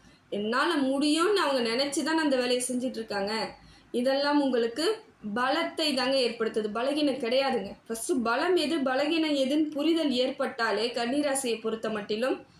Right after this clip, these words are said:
வாழ்க்கையில் பல மடங்கு மாற்றத்தை ஏற்படுத்திக்கலாம். இப்ப பாத்தீங்கன்னா கன்னிராசிக்காரர்களுக்கு நிறைய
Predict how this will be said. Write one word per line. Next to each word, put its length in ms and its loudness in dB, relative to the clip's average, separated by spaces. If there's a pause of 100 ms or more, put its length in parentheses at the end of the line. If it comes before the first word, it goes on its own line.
(280)
வாழ்க்கையில் 560 -4
பல 260 0
மடங்கு 360 2
மாற்றத்தை 480 0
ஏற்படுத்திக்கலாம். 680 -4 (600)
இப்ப 220 -4
பாத்தீங்கன்னா 440 2
கன்னிராசிக்காரர்களுக்கு 1500 0
நிறைய 320 -2